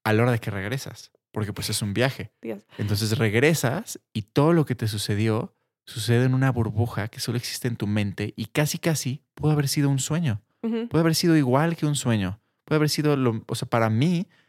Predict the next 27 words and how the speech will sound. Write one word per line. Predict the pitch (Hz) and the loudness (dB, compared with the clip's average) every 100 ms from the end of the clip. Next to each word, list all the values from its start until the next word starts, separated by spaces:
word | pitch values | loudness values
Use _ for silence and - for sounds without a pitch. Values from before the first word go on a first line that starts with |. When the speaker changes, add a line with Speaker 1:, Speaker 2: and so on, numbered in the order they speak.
| _ | _
Speaker 1:
es | 120 120 | -2 2
lo | |
mismo | 113 123 151 117 | 2 2 2 0
andar | 107 110 | 0 0
diciéndome | 110 113 110 104 | -2 -2 -4 -4
como, | - 101 - | -6 -8 -6
"Uy, | 175 160 | -6 -6
fui | 139 151 | -6 -4
a | 147 | -4
este | - 139 | -6 -6
lugar | 104 113 127 | -4 -2 -4
y | 113 | -6
conocí | 107 104 123 | -6 -6 -8
a | |
esta | - - | -10 -8
persona", | 101 - 104 98 - _ _ _ | -8 -6 -6 -6 -10 _ _ _
que | 113 | -4
diciéndome, | 113 127 117 | 0 0 0
"Ayer | 120 135 147 | 0 -2 -4
soñé | 156 127 147 | -6 -6 -6
que | - | -6
un | 113 | -6
tigre | 120 151 110 | -6 -4 -4
me | 98 | -4
rasguñaba | 101 - 101 107 107 | -4 -4 -4 -2 -2
la | |
espalda". | 101 - 156 143 | -4 -4 -4 -4